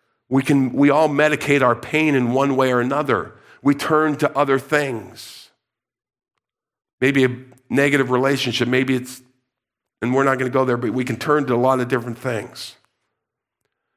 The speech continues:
But what we need to do in those times is we need to turn. But look at this, 'cause the second part of the verse says, "Take heart, I have overcome the world." That's Jesus. And how many people know that's the answer? We need to just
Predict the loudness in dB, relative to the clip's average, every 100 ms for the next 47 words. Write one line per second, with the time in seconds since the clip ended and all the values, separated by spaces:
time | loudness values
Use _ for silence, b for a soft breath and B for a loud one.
0 | _ _ -4 0 2 2 0 -4 -2 -2
1 | 0 -4 -2 -2 -2 -8 -8 -4 -4 -6
2 | -10 -2 2 2 2 -2 -2 -2 -2 -6
3 | -8 -4 -4 -4 -2 -2 -4 -2 -2 -2
4 | -2 -2 -2 -6 -8 -10 -20 _ _ _
5 | _ _ _ _ _ -4 -4 -2 -2 -2
6 | -4 -2 -2 -2 -4 -4 -6 -8 -8 -8
7 | -10 -10 -14 -14 -14 -12 -10 -10 -10 -16
8 | -20 -20 -20 -20 _ _ _ _ _ _
9 | _ _ _ _ 0 0 2 0 0 2
10 | 0 0 -4 -2 -4 -4 -6 -4 -2 -2
11 | -4 -4 -6 -8